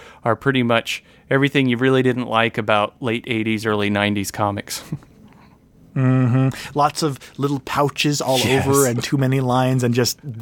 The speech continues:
Speaker 2: ju-, ugh, just too much of everything.
Speaker 1: Exactly.
Speaker 2: <laughs> Yeah.
Speaker 1: So, now, uh, unfortunately, we'll have to close the discussion on the comics, otherwise we won't be able to talk about anything else.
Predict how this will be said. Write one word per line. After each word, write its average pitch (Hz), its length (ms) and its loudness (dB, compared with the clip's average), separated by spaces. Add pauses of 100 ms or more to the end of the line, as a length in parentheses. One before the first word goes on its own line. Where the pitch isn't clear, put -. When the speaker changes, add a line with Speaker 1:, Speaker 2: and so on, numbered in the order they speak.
(100)
Speaker 2:
ju-, 127 180 2 (160)
ugh, 113 240 -2
just - 160 -2
too 214 100 4
much 165 200 2
of 147 60 0
everything. 127 420 4
Speaker 1:
Exactly. 104 720 0
Speaker 2:
<laughs> - 40 -20 (960)
Yeah. 104 560 0
Speaker 1:
So, - 60 -20 (260)
now, 147 240 4 (240)
uh, 135 240 2
unfortunately, 180 520 2
we'll 147 120 4
have 156 160 2
to 143 60 0
close 143 680 0
the 135 80 2
discussion 123 480 -2
on 113 140 0
the 110 80 -4
comics, 113 420 0
otherwise 113 280 2
we 107 60 -4
won't 117 120 -2
be 120 80 -2
able 110 120 -2
to - 80 -12
talk 131 160 -2
about 123 220 2
anything 117 340 0
else. 117 440 -2